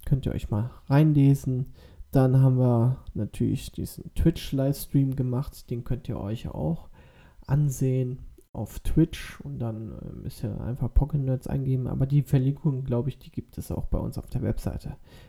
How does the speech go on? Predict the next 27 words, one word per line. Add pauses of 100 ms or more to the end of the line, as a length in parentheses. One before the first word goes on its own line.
(120)
Müsste
es
alles
geben. (680)
Dann
sind
wir
natürlich
wieder (100)
auf
Instagram
aktiv. (560)
Ja, (400)
also, (1800)
wie
gesagt, (340)
äh,
dort
könnt
ihr
euch (180)
noch
einen
Content
abholen
von
uns.